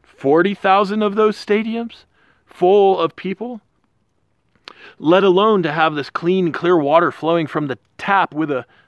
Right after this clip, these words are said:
minimal magical turn of the spigot? Something happened. I noticed my own thoughts and then thought about hacking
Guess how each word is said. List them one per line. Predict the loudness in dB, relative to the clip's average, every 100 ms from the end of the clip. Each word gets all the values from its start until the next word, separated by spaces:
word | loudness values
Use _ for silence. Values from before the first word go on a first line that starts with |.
| _
minimal | -4 0 2 2 2 0
magical | 0 -2 0 -2 -6
turn | -6 -2 -2
of | -2 -4
the |
spigot? | -14 -8 -6 -4 -8 _ _ _ _ _ _ _ _ _ _ _ _
Something | -6 -6 -4 -8
happened. | -6 -6 -6 -10 -20 _ _ _ _ _ _ _ _
I | -2
noticed | 0 2 4 2 -2 -18 -20
my | -8 -6
own | -2 -4
thoughts | -2 -2 -2 -2
and | -6
then | -4 -6
thought | -2 0 0
about | 0 -4 -4 _ _
hacking | -20 -4 -4 -4 -10 -12